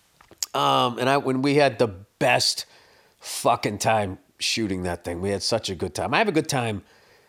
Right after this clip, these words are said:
on everything that I do 'cause I, I always, I, I work with, I work, you know,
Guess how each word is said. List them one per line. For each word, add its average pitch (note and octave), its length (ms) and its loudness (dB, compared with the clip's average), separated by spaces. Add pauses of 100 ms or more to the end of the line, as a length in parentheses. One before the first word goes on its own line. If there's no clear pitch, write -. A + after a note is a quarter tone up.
(560)
on A2 160 2
everything G#2 400 -2
that F#2 100 -4
I E2+ 80 -4
do F2 200 -6
'cause F#2+ 180 -6
I, A#2+ 160 2
I B2+ 180 0
always, D3 260 -2
I, A#2 120 0
I B2+ 220 0
work E3+ 240 0
with, C#3+ 200 -2
I D#3+ 120 2
work, G3+ 280 -2
you A3 100 2
know, G3+ 200 2